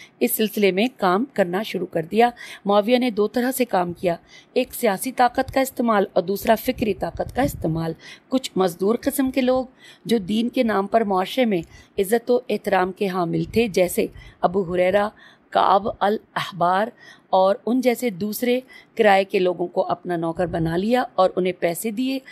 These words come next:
اور معاشرے میں خود ساختہ عزت و احترام سے نوازا، انہیں خود سے قریب کیا اور ایک راستے پر ڈالتے ہوئے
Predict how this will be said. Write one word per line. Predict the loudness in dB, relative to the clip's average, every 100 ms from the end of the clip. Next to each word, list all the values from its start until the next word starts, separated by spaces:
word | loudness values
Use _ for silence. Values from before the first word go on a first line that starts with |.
| -20 -2
اور | 0
معاشرے | 2 2 2 0 -2
میں | -2
خود | -6 -8 -6
ساختہ | 0 0 0 2 2
عزت | 2 -2 -2 -4 -4
و | -6
احترام | -6 -2 0 0
سے | -2 -4 -4 -20 -4
نوازا، | 0 2 2 2 2 0 -20 -6
انہیں | 0 2 0
خود | -2 -6
سے | -2 -2
قریب | 0 -2 -2 -4
کیا | -2 -2 -4 -20 -6
اور | 0
ایک | 0 0
راستے | 0 0 -2 -2
پر | -2 0
ڈالتے | 2 2 0 -4
ہوئے | -4 -4